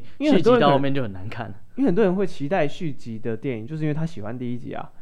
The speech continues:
Speaker 1: 所以你给他一个跟第一集不一样的东西，他就会，他就会骂。<laughs>
Speaker 2: 呃。
Speaker 1: 我觉得这也，这也很合理啊。如果你看了《叶问一》，然后你很喜欢，然后《叶问二》或是什么，就是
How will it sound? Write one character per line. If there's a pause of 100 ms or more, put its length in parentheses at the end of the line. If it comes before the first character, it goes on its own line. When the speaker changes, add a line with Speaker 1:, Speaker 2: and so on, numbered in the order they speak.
(440)
Speaker 1:
所
以
你
给
他
一
个
跟
第
一
集
不
一
样
的
东
西，
他
就
会，
他
就
会
骂。
<laughs>
Speaker 2:
呃。
Speaker 1:
我
觉
得
这
也，
这
也
很
合
理
啊。 (680)
如
果
你
看
了 (160)
《叶
问
一》，
然
后
你
很
喜
欢，
然
后
《叶
问 (680)
二》
或
是
什
么，
就
是